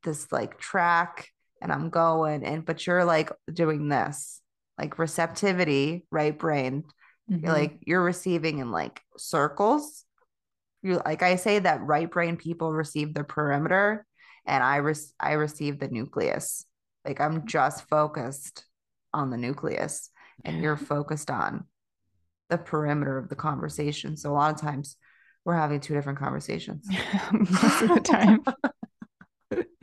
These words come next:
Speaker 2: I'm like, "Where did we start and how did we get there?" I'm just kinda, like, following along. I'm like, "Okay, whatever." I mean, I can't say that I don't have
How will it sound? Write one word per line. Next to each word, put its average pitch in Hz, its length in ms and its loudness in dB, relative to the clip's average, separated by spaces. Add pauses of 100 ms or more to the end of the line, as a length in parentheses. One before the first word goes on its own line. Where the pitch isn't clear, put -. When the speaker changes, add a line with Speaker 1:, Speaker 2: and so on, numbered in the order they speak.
(1000)
Speaker 2:
I'm 208 160 6
like, 190 260 4
"Where 240 260 4
did 233 300 -2
we 208 360 2
start 180 640 -4
and 190 220 0
how 185 180 0
did 190 140 2
we 185 100 2
get 185 140 0
there?" 180 200 0
I'm 180 120 2
just 202 220 0
kinda, 240 180 4
like, 240 220 4
following 180 380 4
along. 180 340 0
I'm 180 80 0
like, 180 220 0
"Okay, 269 460 2
whatever." 277 520 -2 (800)
I 220 80 4
mean, 208 120 6
I 202 140 4
can't 214 440 4
say 202 120 4
that 180 120 6
I 180 100 6
don't 180 260 2
have 180 420 2